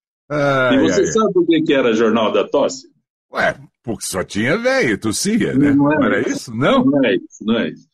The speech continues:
Speaker 2: Jornal
Speaker 1: Conta.
Speaker 2: da Tosse é o nome dado pelo Ferreira Neto.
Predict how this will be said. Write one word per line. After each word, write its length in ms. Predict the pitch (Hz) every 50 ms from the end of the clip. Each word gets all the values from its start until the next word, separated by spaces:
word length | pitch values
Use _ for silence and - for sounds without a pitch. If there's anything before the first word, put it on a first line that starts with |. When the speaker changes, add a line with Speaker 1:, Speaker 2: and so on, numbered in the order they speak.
| _ _ _ _ -
Speaker 2:
Jornal 260 | 110 113 117 131 139
Speaker 1:
Conta. 160 | 135 135 127 -
Speaker 2:
da 60 | 131
Tosse 420 | - 131 135 135 135 - - 151
é 60 | 147
o 100 | 143 139 135
nome 340 | 131 131 131 131 135 135 107
dado 360 | 113 113 120 127 127 120 113
pelo 180 | 139 131 127
Ferreira 500 | 131 - 131 113 98 117 131 139 139 143
Neto. 440 | 120 104 101 101 - - _ _ -